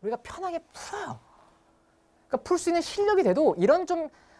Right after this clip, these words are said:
세세한 부분이 약해서 결국 또 시험 때는 틀려. 연습할 땐 맞추는데 시험 때는 틀려. 그런 일들이 정말 많이 발생한단 말이야. 그러니까 여러분들이 그냥 단지 해설지만 보지 말고 꼭 선생님 해설 강의도 한번 좀 챙겨보길 바랍니다. 그러니까 이런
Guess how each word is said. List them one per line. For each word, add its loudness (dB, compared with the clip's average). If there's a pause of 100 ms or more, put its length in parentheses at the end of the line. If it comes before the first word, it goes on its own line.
(160)
세세한 2
부분이 2
약해서 -2
결국 -2
또 2
시험 0
때는 0
틀려. -2
연습할 0
땐 -4
맞추는데 -8
시험 -8
때는 -14
틀려. -10
그런 -6
일들이 -4
정말 -6
많이 -2
발생한단 -8
말이야. -10 (760)
그러니까 0
여러분들이 6
그냥 0
단지 -2
해설지만 0
보지 0
말고 -2
꼭 -4
선생님 -2
해설 -2
강의도 -6
한번 -6
좀 -6
챙겨보길 0
바랍니다. -12 (520)
그러니까 -10
이런 -8